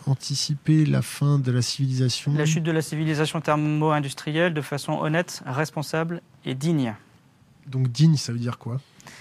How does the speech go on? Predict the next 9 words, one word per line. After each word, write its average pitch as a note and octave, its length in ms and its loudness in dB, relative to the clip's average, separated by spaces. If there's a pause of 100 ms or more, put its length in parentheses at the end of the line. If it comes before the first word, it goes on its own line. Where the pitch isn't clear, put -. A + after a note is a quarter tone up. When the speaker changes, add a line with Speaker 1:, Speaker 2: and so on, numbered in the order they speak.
(140)
Speaker 2:
Ça - 160 2
veut E3 100 4
dire G#3 140 4
s-, - 240 -4
justement F3 420 2
réinscrire E3 480 0
la C#3+ 100 0
problématique C#3 540 -6
d'aujourd'hui C#3 560 -6